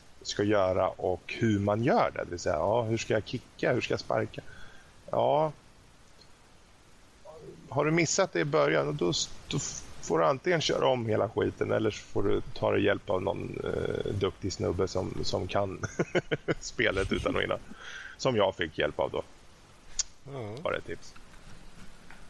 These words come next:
Speaker 2: Det är så här, ha en, eh, erfaren veteran vid sidan av om du är ny
Speaker 1: Mm,
Speaker 2: till Dark
Speaker 1: mm.
Speaker 2: Souls.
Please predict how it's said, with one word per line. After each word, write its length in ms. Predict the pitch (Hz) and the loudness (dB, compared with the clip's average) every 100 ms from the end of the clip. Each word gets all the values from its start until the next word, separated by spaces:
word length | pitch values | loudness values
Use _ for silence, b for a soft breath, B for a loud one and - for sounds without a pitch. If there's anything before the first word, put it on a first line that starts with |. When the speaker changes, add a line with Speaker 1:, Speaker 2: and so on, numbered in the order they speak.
| - - - - - - - - - B B | -14 -16 -16 -10 -6 -4 -2 -2 -4 B B
Speaker 2:
Det 60 | - | -4
är 40 | |
så 100 | 98 | 0
här, 100 | 110 | 0
ha 220 | 101 123 123 | 2 2 4
en, 340 | 120 117 113 | 2 2 2
eh, 180 | 110 110 110 131 | 2 2 2 2
erfaren 800 | 113 104 117 113 110 107 110 110 | 0 0 0 2 2 0 -2 -2
veteran 720 | 107 - 117 117 101 95 98 | -2 0 0 2 2 0 -2
vid 100 | 98 | 0
sidan 300 | - 107 104 | 0 2 2
av 220 | 110 95 | 2 2
om 120 | 95 | 0
du 160 | 98 101 | 0 0
är 40 | |
ny 180 | 98 - | 2 2
Speaker 1:
Mm, 140 | 98 101 | 0 0
Speaker 2:
till 80 | 101 | 2
Dark 160 | 98 | 2
Speaker 1:
mm. 100 | 104 | 2
Speaker 2:
Souls. 460 | 98 92 98 - | 0 -2 -4 -6